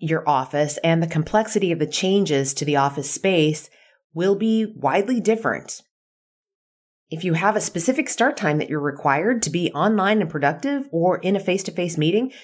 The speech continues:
you're gonna wanna allow even more time on that very first day back. But of course, before you get there and get to that first meeting and find your desk, you need to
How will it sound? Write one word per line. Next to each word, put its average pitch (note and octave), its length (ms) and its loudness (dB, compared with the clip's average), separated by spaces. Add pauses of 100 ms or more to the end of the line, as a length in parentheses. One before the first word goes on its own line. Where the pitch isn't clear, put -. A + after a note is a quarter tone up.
(100)
you're F#3+ 100 -8
gonna G3+ 220 2
wanna F#3 340 -2
allow E3 460 0
even B3 420 2
more F3 340 2
time - 460 -14 (180)
on D#3 200 2
that C#3+ 200 0
very C#3+ 220 2
first C3+ 320 -6
day A#2 160 -2
back. - 380 -8 (840)
But F#4+ 220 2
of A#3+ 140 0
course, F3 340 0
before G3+ 580 0
you F#3 480 0 (220)
get C#4+ 200 -4
there G#3 180 2
and F#3+ 120 -2
get A3 120 2
to G#3+ 80 -4
that G3 180 2
first G3 240 -2
meeting G#3+ 420 2
and F3 160 -2
find G#3+ 220 2
your F#3+ 80 -4
desk, C4 400 0 (380)
you C#4 260 2
need F4 240 0
to A#3+ 380 0